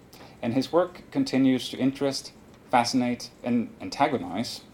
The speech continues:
scholars not just in history, but in philosophy and politics. Therefore, it is particularly fitting that he is the first speaker in the lecture series organized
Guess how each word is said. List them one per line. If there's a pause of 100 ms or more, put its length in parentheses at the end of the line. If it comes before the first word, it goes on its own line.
scholars
not
just
in
history, (260)
but
in
philosophy
and
politics. (960)
Therefore,
it
is
particularly
fitting (200)
that
he
is
the
first
speaker (260)
in
the
lecture
series
organized